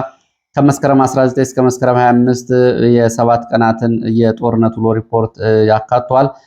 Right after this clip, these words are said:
በሰላማዊ ሰዎች ላይ የደረሱ ጉዳቶችን ጨምሮ በአማራ ክልል እየተደረገ ያለውን ጦርነት ጉልህ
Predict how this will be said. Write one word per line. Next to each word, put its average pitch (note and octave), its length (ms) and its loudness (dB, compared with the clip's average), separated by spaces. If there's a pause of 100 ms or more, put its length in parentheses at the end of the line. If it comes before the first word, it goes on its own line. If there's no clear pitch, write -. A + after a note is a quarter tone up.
(280)
በሰላማዊ C#3 440 0
ሰዎች C3 340 0
ላይ B2+ 180 0
የደረሱ A#2+ 460 -2
ጉዳቶችን A#2 560 -2
ጨምሮ A#2 340 -2
በአማራ A2+ 380 0
ክልል A2+ 200 -8
እየተደረገ A2+ 420 -4
ያለውን A2 360 0
ጦርነት A#2 480 -2 (100)
ጉልህ A#2+ 340 0